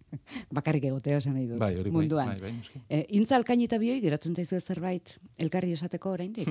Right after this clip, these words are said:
Speaker 2: <laughs>
Speaker 1: Ez, ez, n-, n-, nola amaitzen dituzue, eh, emanaldiak? Ea,
Speaker 2: Parrez,
Speaker 1: aio.
Speaker 2: parrez lertzen.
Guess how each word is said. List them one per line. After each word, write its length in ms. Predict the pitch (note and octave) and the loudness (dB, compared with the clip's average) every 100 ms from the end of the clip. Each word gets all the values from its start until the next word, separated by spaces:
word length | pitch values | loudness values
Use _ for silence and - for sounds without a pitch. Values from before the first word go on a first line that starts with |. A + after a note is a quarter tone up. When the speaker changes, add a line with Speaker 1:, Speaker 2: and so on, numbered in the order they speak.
| C#3+ C3+ - B2 | -2 -4 -6 -14
Speaker 2:
<laughs> 340 | - - - | -14 -20 -6
Speaker 1:
Ez, 160 | D3 D3 | -2 0
ez, 140 | C#3 | 0
n-, 220 | D#3+ D3+ D#3 | 2 2 2
n-, 200 | D#3 D#3 | 2 4
nola 220 | F#3 F3+ | 2 2
amaitzen 340 | D3 C#3+ D3+ | 0 0 0
dituzue, 480 | C3+ C#3 C#3+ C3+ A2 | 0 0 2 2 0
eh, 200 | - C3 C#3 | 0 0 0
emanaldiak? 580 | D3+ D3 C#3 C3 A2+ G#2 - G3+ F3 | 0 2 0 0 -2 -2 -2 -2 0
Ea, 160 | - | 4
Speaker 2:
Parrez, 160 | C#3+ D3 | 6 6
Speaker 1:
aio. 260 | F#3+ F3+ C3 - | 6 6 2 -4
Speaker 2:
parrez 220 | C3 C3 B2+ | 2 2 4
lertzen. 420 | G#2+ - G#2+ | 2 2 -4